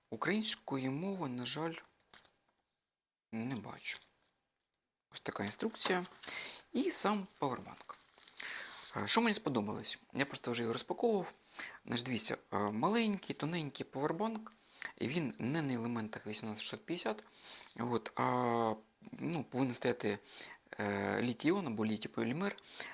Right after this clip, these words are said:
На жаль, тут не зазначено на самому, е, виробі, тут на коробочці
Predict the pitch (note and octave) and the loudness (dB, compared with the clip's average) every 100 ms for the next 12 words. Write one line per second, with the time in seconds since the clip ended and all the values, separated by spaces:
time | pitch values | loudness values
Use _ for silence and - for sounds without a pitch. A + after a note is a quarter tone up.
0 | - A#2 A#2 D3+ F#3 E3 - D3+ - B2 | -6 -2 2 2 2 -2 -4 -6 -6 -4
1 | C3 C#3 C3+ A#2+ G2+ - G2+ G#2 A2 - | -2 -2 -2 -4 -2 -4 -4 -4 -2 -2
2 | A2+ A2 G2 F#2+ - _ - - - - | -2 -6 -6 -10 -18 _ -20 -18 -16 -16
3 | - - G2 G2+ G2 G2+ G2 G2 G2 G#2 | -18 -2 0 2 2 0 0 -2 -4 -6
4 | - D3 G#3+ B2 G#2 A2 G#2+ A2 - F3+ | -2 0 0 0 -4 -4 -2 2 2 4
5 | C#3+ - C3 | 2 2 -2